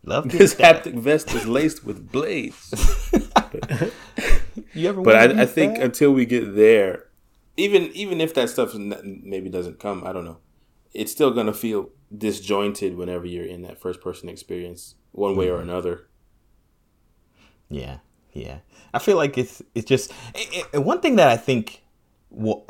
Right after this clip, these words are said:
Speaker 1: will, is probably holding V R back the most is the myopic fo-, focus on gaming.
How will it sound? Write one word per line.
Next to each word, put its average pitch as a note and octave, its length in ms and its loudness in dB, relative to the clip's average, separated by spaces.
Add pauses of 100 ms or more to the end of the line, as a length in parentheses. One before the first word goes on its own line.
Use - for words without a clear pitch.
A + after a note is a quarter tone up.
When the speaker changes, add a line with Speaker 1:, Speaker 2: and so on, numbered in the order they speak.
(160)
Speaker 1:
will, B2 260 -4 (140)
is D3+ 180 0
probably D#3 640 4
holding D3 360 0
V G2 140 -4
R G2 180 2
back G2 260 -6
the F2+ 80 -8
most F2 540 -12 (640)
is G#2 340 -4
the G2 420 -6
myopic F#2 580 -2
fo-, G#2 260 -6
focus - 680 -6 (100)
on F2 280 -8
gaming. A2 600 -8